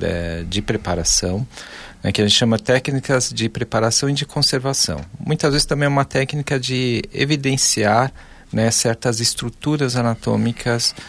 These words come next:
de algum órgão, enfim, de algum animal que se queira, né,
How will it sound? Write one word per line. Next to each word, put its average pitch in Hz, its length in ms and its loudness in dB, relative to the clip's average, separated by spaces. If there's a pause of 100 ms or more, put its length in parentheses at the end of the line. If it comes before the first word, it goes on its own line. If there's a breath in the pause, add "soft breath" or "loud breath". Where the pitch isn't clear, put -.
(240 loud breath)
de 117 80 -2
algum 110 300 2
órgão, 104 640 4
enfim, 104 260 -2
de 104 100 0
algum 104 220 0
animal 98 420 0
que - 220 -6
se 127 220 0
queira, - 360 -8
né, 92 220 -6